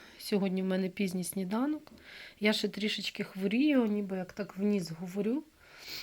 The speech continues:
Хоча мені здавалося, що я вже видужала, але все рівно, ну, нежить періодично повертається.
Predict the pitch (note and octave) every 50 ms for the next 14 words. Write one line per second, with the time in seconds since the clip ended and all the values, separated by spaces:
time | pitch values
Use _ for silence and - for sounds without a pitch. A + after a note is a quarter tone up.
0 | - - - - - - A3 G#3+ G#3+ G#3+ G#3 G3+ F#3 G#3 G#3+ A3+ A3 A3 G3+ G3+
1 | - G#3 G#3 G#3 G#3 G3 G3+ A3 G#3+ E4 - - A4+ E4+ C#4 B3 A3 G#3+ - -
2 | G#3 G3+ G#3+ G#3 F#3+ - - - A3 G#3 A#3+ B3+ C4+ C4 B3 A#3 G#3+ G#3 G3+ G3+
3 | G#3 G3 - - _ - - - - - A#3 G#3+ F#3+ F#3 F#3+ G3+ A3 A#3 A3+ G#3+
4 | G3+ G3+ - - - - - G3 F#3+ F#3+ F#3+ F3+ G#3 G#3 G#3 - G#3 G3 - G3+
5 | G3 G3 G3+ F#3+ - - F#3+ F3+ G3 A3+ A#3+ - - D#4+